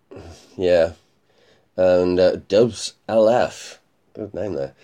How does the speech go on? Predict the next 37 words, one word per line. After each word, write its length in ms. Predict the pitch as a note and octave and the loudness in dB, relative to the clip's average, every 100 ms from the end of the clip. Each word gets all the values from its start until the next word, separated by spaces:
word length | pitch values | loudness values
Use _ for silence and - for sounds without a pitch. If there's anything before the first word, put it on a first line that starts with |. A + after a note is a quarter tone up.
| - - - _ - | -20 -20 -20 _ 4
Dull 320 | B2 B2 B2 | 6 6 4
and 200 | A2 G#2 | 0 -2
uninspiring. 1120 | G#2 A2 G#2+ G#2 A2 G#2 F#2+ F2 E2 F#2 - - | 0 0 0 -2 0 2 4 4 2 -2 -10 -14
He 120 | A2+ | -8
has 280 | C3+ B2+ A#2+ | -4 -4 0
not 220 | C#3+ B2+ | 2 4
been 220 | A#2+ A#2 | 4 4
great. 380 | G#2+ G2 F2 E2+ - | 4 4 4 0 -6
He 60 | G#2+ | -2
hasn't 280 | A#2 B2 | -2 0
been 160 | A2+ A2 | 0 0
great. 380 | G2 F#2 E2+ - | 2 2 0 0
I 40 | |
mean, 220 | G#2 G#2 | 2 2
the 220 | G#2 G2+ G#2+ | 2 2 4
whole 180 | C3+ | 4
City 340 | B2 - A#2 A2 | 4 0 -2 -2
game, 360 | - D2 D2 | -2 -2 -2
you 80 | D#2+ | -4
could 160 | E2 F2 | -4 -4
have 100 | F#2 | -4
easily 320 | G2 F#2 F2+ | -4 -4 -8
taken 600 | E2 F#2 F2 F2+ E2+ E2 - | -4 -4 -4 -6 -4 -6 -10
a 60 | |
duvet 600 | D#2 F#2 F2+ D2+ C2+ C2+ - - - - _ - | -6 -2 -2 -2 -6 -6 -12 -20 -20 -20 _ -6
and 560 | F2 D#2+ E2 - - - | -4 -2 -4 -8 -14 -10
you 120 | A2 | -6
could 140 | G2+ A#2 | -2 0
have 120 | F2+ | 0
had 0 | |
a 80 | D2+ | 0
nice 220 | C#2+ - | -4 -4
sleep, 320 | B2 A2 D2+ | 0 0 0
couldn't 240 | G#2+ F2+ | 0 0
you? 160 | C#2 C2+ _ _ _ | -2 -8 _ _ _
It 100 | G2 | -6
w-, 200 | F2 F#2 | -6 -8